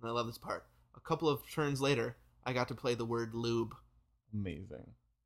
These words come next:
Speaker 1: That's weird.
Speaker 2: That is weird.
Speaker 1: The universe has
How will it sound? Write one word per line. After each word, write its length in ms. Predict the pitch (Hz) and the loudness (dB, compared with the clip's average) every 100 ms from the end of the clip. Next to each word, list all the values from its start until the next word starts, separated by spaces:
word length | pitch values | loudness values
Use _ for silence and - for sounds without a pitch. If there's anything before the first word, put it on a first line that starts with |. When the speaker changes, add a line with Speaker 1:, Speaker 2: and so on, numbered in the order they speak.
| _ _ _ | _ _ _
Speaker 1:
That's 220 | 131 131 | -2 -2
weird. 500 | 117 120 127 101 92 - - _ _ _ | -4 -2 0 -2 -4 -10 -14 _ _ _
Speaker 2:
That 160 | 110 110 | 4 4
is 160 | 117 | 2
weird. 340 | 107 92 78 - - _ _ _ _ _ | 0 -2 -4 -8 -18 _ _ _ _ _
Speaker 1:
The 80 | 175 | 4
universe 500 | 185 202 185 143 143 - | 6 8 8 8 6 6
has 340 | 131 139 - | 4 2 -4